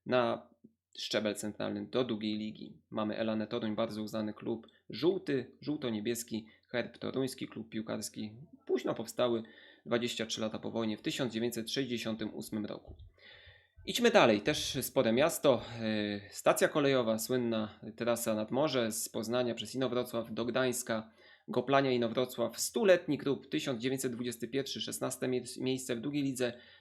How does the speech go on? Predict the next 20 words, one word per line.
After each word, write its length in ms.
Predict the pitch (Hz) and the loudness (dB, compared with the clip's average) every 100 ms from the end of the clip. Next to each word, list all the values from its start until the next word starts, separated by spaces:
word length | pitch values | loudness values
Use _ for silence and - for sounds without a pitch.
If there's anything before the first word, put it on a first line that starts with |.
| _ | _
w 60 | - | -6
sezonie 440 | - 123 120 117 | 0 0 2 0
siedemdziesiąt 560 | 113 117 117 117 120 117 | -2 -2 -2 -2 -2 -2
osiem 240 | 113 117 | -4 -4
siedemdziesiąt 460 | 110 113 107 113 107 | -4 -6 -6 -6 -4
dziewięć, 360 | 120 110 110 | -2 -2 -4
gra 260 | 110 131 143 | -2 2 2
w 80 | 143 | 2
trzeciej 280 | 143 139 | -2 -2
lidze, 360 | 127 123 120 113 - _ _ _ | -4 -2 -2 -4 -10 _ _ _
obecnej 500 | - 123 127 127 117 | 0 2 2 2 0
drugiej 280 | 113 117 117 | 0 0 -2
w 60 | 113 | -2
sezonie 340 | 117 120 113 | 0 0 0
dwa 220 | 120 170 | 4 2
tysiące 460 | 170 151 143 139 135 | 2 -2 -2 -2 0
jeden 220 | 127 117 | 0 -2
dwa 160 | 113 113 | -2 -4
tysiące 420 | 113 120 110 110 | -4 -8 -8 -6
dwa. 280 | 107 107 | -4 -4